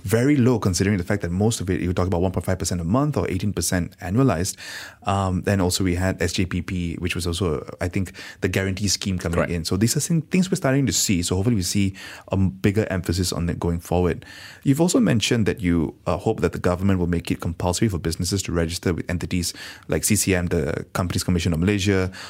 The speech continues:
Speaker 1: or Malaysia External Trade Development Corporation, or even S M E Corp for that matter. Um, why,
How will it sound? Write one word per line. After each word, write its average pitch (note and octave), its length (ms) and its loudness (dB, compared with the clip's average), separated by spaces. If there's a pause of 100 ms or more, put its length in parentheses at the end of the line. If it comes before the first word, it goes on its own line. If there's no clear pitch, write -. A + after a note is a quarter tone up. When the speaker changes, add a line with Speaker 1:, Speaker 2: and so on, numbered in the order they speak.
(140)
Speaker 1:
or E2+ 240 0
Malaysia F2 300 2
External F2 260 0
Trade F2+ 320 -2
Development E2+ 360 0
Corporation, E2+ 500 0
or F#2 80 2
even A2+ 200 0
S F2 160 -2
M F2+ 80 0
E F2+ 60 0
Corp - 240 -4
for - 80 -6
that - 160 -2
matter. D2+ 340 -2 (340)
Um, F#2 300 -2
why, F#2+ 640 0